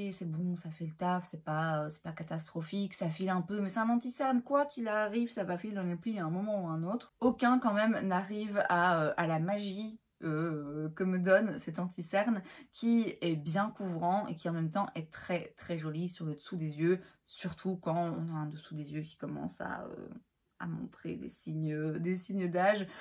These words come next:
Franchement, c'est un très, très, très bel anti-cerne. Euh, c'est devenu, hein, dans ces derniers mois, vraiment un préféré, un, un incontournable, vraiment une valeur sûre. Euh, et du coup, bah oui, ça me manque de pas pouvoir l'utiliser parce que je sais que dans tous les cas,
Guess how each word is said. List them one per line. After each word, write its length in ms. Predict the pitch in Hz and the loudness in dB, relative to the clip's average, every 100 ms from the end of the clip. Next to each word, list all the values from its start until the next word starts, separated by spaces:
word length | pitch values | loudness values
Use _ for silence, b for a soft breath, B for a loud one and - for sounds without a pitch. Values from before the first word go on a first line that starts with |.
| 277 - | -14 -8
Franchement, 680 | - 220 - 202 196 196 - - | -2 0 2 2 4 4 0 -8
c'est 240 | - 190 185 | -4 0 2
un 140 | 175 | 0
très, 300 | 165 202 190 | -2 0 0
très, 280 | - - 160 | 0 -4 -4
très 180 | - 165 | -4 -2
bel 180 | 165 170 | 0 0
anti-cerne. 600 | 160 165 160 180 196 185 B B - | -2 -4 0 2 2 0 B B 2
Euh, 260 | 165 156 | 6 6
c'est 160 | 156 180 | 6 4
devenu, 520 | 170 190 190 226 233 | 4 4 6 8 8
hein, 140 | 180 185 | 6 4
dans 140 | 175 | 2
ces 140 | 175 | 0
derniers 260 | 165 170 175 | -2 0 0
mois, 200 | 170 190 | 2 0
vraiment 520 | 170 170 175 185 185 | 0 -2 2 2 2
un 220 | 165 160 | 0 0
préféré, 600 | 160 - 196 180 175 190 190 | -2 -4 -6 -2 0 0 0
un, 240 | 160 156 - | 0 0 -2
un 380 | 156 156 170 202 | -2 0 2 2
incontournable, 760 | 220 220 190 190 185 190 196 | 0 -2 -4 -2 0 2 0
vraiment 320 | 170 175 196 | 0 0 0
une 160 | 165 156 | 0 -2
valeur 420 | 156 196 180 180 | 2 2 0 -4
sûre. 440 | - - 196 220 B B B B 170 | -12 -6 -4 -4 B B B B 2
Euh, 480 | 160 151 151 147 151 | 2 2 -2 -6 4
et 140 | 185 170 | 6 6
du 120 | 160 | 4
coup, 160 | - | 0
bah 200 | 190 175 165 | 2 4 4
oui, 180 | 165 - | 2 -2
ça 120 | - 160 | -2 0
me 60 | |
manque 280 | 170 208 220 | 4 4 4
de 80 | 190 | 2
pas 160 | 180 | 2
pouvoir 380 | 190 165 185 202 | 0 2 4 4
l'utiliser 440 | 190 165 175 165 220 | 0 -2 -2 -2 -2
parce 200 | 190 185 | -2 -2
que 120 | 196 | 0
je 140 | 175 | 0
sais 380 | 175 - 240 226 B B | -2 2 4 4 B B
que 60 | - | 0
dans 200 | 190 190 | 2 2
tous 180 | 185 220 | 0 -2
les 160 | 202 | -2
cas, 320 | 190 196 208 | 2 4 4